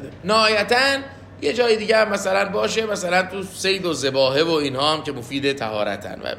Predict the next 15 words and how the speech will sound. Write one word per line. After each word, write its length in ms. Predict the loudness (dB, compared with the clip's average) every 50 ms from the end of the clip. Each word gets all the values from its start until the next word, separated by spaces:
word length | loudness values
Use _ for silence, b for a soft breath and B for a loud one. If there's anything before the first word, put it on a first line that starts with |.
| -10 -14
چیزای 320 | -14 -10 -8 -6 -6 -6
شبیه. 320 | -8 -12 -14 -14 -16 -16 -18 -18 -20 B B B B B B B B B B B 2
لکن 380 | 6 6 6 6 6 4 2 4
هذا 500 | 6 6 6 6 6 4 4 4 2 2 0
انما 440 | -2 -2 -2 0 2 2 2 2
یکون 460 | 2 0 -2 -2 -2 -4 -2 -4 -4 -6 B B B B B B -20
فیما 920 | -12 -8 -4 -2 -2 -2 -2 -2 0 0 2 4 4 4 4 2 -2 -2 2
کان 360 | 4 6 6 6 4 2 0
مختصاً 800 | -2 -2 -6 -8 -2 0 2 2 2 2 0 2 2 2 2 2 0 -4 -8 B B B B 0
به 80 | 0 2
بعض 320 | 2 0 -2 -2 -2 -2
الابواب 960 | -2 -2 -2 -2 -4 -4 -4 -2 0 4 4 6 8 8 8 8 6 4 2 -2 -10 -12 -14 -20 -20 -8 0 2
الفقهیه 1040 | 2 2 2 0 -2 -4 -4 -4 -6 -6 -4 -2 0 2 4 4 6 4 2 0 -2 -8 -14 -18 -10 -6
دون 280 | -4 -2 0 0 0
جمیعها 760 | 0 -2 -4 -2 -2 -2 -2 -2 -2 -2 -4 -4 -4 -6 -10